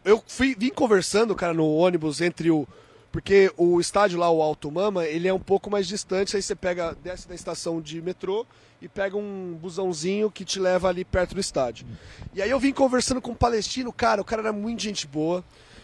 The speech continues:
o cara tem dois filhos e, porra, o cara me falou uma coisa que, assim, me fez rever muitos conceitos, cara, que, assim, porque, assim, essa Copa, e é importante do Marrocos se classificar,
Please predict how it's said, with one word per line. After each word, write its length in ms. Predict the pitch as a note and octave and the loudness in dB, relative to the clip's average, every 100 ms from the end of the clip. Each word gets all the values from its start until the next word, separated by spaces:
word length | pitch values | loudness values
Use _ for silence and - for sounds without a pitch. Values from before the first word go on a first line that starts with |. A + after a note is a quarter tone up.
| - - | -20 -8
o 120 | D3+ | -8
cara 420 | - F#3 F#3+ G3 | -2 2 4 2
tem 240 | F#3+ G3 F#3 | 0 -4 0
dois 340 | E3 A3 A#3+ | 4 4 4
filhos 460 | - F3 G3 G#3+ F3+ | -4 -4 -4 -4 -6
e, 100 | G3 | -10
porra, 340 | - A3 F3 | 0 2 2
o 40 | E3+ | 0
cara 200 | G#3 G#3 | -2 -2
me 80 | G#3 | -2
falou 180 | G#3+ G#3 | -2 0
uma 40 | |
coisa 240 | A3 G#3 | 0 -2
que, 100 | - | -4
assim, 320 | G#3 - F#3+ E3 | -6 -6 -8 -8
me 140 | F3 | -6
fez 280 | - G3+ F3 | -2 -2 -4
rever 360 | F3+ F#3+ F#3+ G3 | -6 -4 -2 -2
muitos 240 | A3+ - | -4 -8
conceitos, 560 | A#3+ A#3 - E3 D3 - | -8 -8 -4 -4 -4 -6
cara, 220 | C#3 C3 | -6 -6
que, 120 | E3 | -6
assim, 280 | D3 E3+ - - - - - - | -6 -6 -8 -14 -20 -20 -16 -8
porque, 180 | D#3+ | -2
assim, 300 | G3+ - G#3 | -2 0 -2
essa 240 | E3+ - G3 | -2 -2 -4
Copa, 440 | G3+ A3+ - E3 | 0 2 0 -4
e 60 | E3 | -4
é 100 | F3 | -4
importante 680 | - F#3 - A3+ G#3 - F3+ | -4 -6 -6 -6 -6 -8 -6
do 100 | F3+ | -2
Marrocos 540 | E3+ D3+ F3+ F3+ E3 | 0 4 4 2 -4
se 100 | - | -8
classificar, 680 | - D#3+ - D#3 - F#3+ F#3 | -6 -6 -4 -6 2 2 2